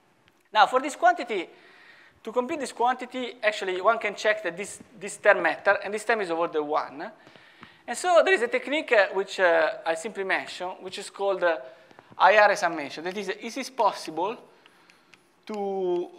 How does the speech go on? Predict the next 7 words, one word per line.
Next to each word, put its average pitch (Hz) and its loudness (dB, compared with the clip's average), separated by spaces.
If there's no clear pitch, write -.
to 208 -10
resum, 214 2
resum 190 -2
all 185 -4
terms 170 0
of 156 -2
order 147 -2